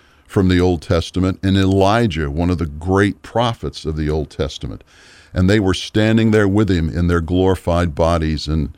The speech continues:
uh, just a mag-, a majestic looking image. And then a voice came booming, actually, I believe it was booming out of heaven, that, uh, said,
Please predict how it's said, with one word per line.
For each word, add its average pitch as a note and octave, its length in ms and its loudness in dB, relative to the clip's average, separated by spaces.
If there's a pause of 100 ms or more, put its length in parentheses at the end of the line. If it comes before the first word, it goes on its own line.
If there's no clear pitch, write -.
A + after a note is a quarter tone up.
(580)
uh, C2+ 200 -4
just F2 280 -4
a E2 100 2
mag-, E2+ 580 0
a E2 120 0
majestic D#2+ 840 0
looking F2+ 500 0
image. E2+ 500 -2 (920)
And G2 200 2
then F#2+ 520 2 (880)
a D#2+ 100 0
voice G2+ 560 0
came G#2 720 -2
booming, E2+ 800 2
actually, D#2+ 460 0
I F#2 100 4
believe G2 300 2
it D#2+ 80 0
was D#2 160 -2
booming F2+ 640 2
out E2 200 0
of D#2 100 -2
heaven, D#2+ 480 0 (560)
that, F2 400 0
uh, E2 220 2
said, G2 400 0